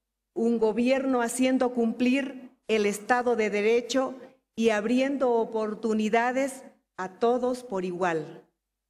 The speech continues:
Estamos trabajando sin pausa para poner orden y transparencia a estos catorce años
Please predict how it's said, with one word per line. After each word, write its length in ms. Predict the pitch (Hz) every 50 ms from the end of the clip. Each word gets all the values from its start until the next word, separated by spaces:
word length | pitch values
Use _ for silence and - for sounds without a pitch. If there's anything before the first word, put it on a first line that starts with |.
| _ _ _ _ _ _ _ _ _ _ _ _ _ _ _ _
Estamos 440 | 208 214 214 - 247 254 277 269 262
trabajando 560 | 277 254 247 233 196 240 269 269 262 269 254
sin 220 | 254 262 247 240
pausa 500 | 240 240 226 214 196 180 - 190 156 156 - - _ _ _ _ _ _ _ _ _ _ _ _ _ _ _ _ _ _ _ _ -
para 280 | 208 208 208 202 202
poner 460 | 226 214 214 233 247 254 247 240 240 -
orden 540 | 247 240 254 285 294 294 262 262 247 240 233
y 80 | 226
transparencia 1300 | 233 233 214 214 214 220 208 - - - 208 202 233 240 247 254 262 254 262 254 247 240 - - - - -
a 160 | 208 208 220
estos 360 | 240 247 240 - 233 233 233
catorce 760 | - - 226 214 214 - - 277 294 285 262 247 - 240 226
años 460 | 226 233 240 247 254 262 262 240 -